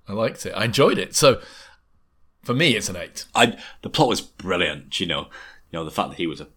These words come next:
Speaker 2: puppet plant. Uh,
Speaker 1: Hmm.
Speaker 2: uh, and, uh, and I never really saw the internecine kind of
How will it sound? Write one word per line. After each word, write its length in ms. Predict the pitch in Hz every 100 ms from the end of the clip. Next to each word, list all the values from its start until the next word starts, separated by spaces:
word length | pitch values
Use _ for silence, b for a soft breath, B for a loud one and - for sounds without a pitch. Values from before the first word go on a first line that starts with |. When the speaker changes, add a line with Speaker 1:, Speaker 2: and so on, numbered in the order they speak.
| _ _ -
Speaker 2:
puppet 460 | - - - -
plant. 560 | - 82 73 67 - - b b b b -
Uh, 440 | 82 80 76 - - -
Speaker 1:
Hmm. 80 |
Speaker 2:
uh, 380 | 98 80 78 73 -
and, 500 | 80 76 78 78 -
uh, 220 | 80 78 - B B B
and 140 | 90
I 60 | 90
never 380 | 95 98 98 95
really 320 | 90 92 85
saw 520 | - 101 92 87 82 b b b b b b _ _ _ _ -
the 140 | 98 113
internecine 640 | 107 107 110 104 98 90
kind 180 | - 87
of 140 | 80